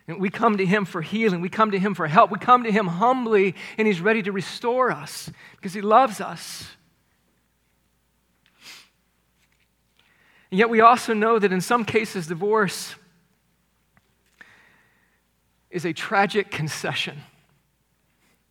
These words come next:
It's never, it never should be a want to. It's always a really, really tragic, painful have to. Divorce is permissible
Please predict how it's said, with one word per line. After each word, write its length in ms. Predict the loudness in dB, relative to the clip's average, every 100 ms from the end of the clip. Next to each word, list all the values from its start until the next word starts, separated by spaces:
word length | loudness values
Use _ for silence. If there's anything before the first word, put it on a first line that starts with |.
| _ _ _ _ _ _ _ _ _ _ _ _ _ _ _ _ -20 -20
It's 140 | -10
never, 300 | 0 2 2
it 200 | 0 -2
never 280 | -2 -2 -2
should 180 | -4 -6
be 80 | -6
a 80 | -6
want 280 | -8 -12
to. 220 | -12 -14 -14 -20 _ _ _ _ _ _ _ _ _ _ _ -18
It's 140 | -8
always 320 | -2 0 -2 -4
a 60 |
really, 420 | -6 -2 -2 -2
really 380 | -6 -8 -6 -6
tragic, 600 | -10 -4 -4 -4 -8 -14 -20 -14
painful 540 | -10 -8 -10 -14 -18 -20 _
have 280 | -10 -10 -10
to. 200 | -20 -20 _ _ _ _ _ _ _ _ _ _ _ _ _ -20 -20 -20 _ _ _
Divorce 320 | -4 0 0
is 120 | 0 -6
permissible 720 | -4 -4 -4 -4 -6 -6